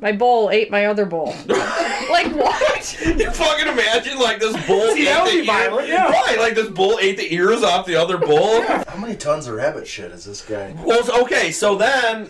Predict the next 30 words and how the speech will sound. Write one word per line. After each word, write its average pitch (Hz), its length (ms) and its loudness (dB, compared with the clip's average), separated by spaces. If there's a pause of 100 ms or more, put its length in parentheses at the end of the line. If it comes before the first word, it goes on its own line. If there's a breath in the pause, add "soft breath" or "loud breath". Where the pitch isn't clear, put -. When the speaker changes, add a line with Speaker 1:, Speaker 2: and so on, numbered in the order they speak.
Speaker 2:
he 190 220 -4
told 196 280 0
me 190 140 0
that, 151 500 2
and 151 260 0
he's 156 240 -2
like, 139 180 2
"Do 156 80 -8
you 170 140 0
think 170 260 -2
this 139 220 -6
would 127 140 -4
work?" 175 340 0
And 175 80 0
I'm 165 140 2
like, 170 180 2
"Yeah, 466 240 2
it, - 200 -6
it - 120 -2
would 392 120 0
Speaker 3:
For 143 60 0
Speaker 2:
definitely - 420 -2
Speaker 3:
sure. 113 80 2
Speaker 2:
elevate 107 340 2
rabbit 101 260 -6
shit." 117 280 -8 (580 soft breath)
Goes 302 400 0
into 302 280 -2
this 214 360 -2
fucking 233 1040 -6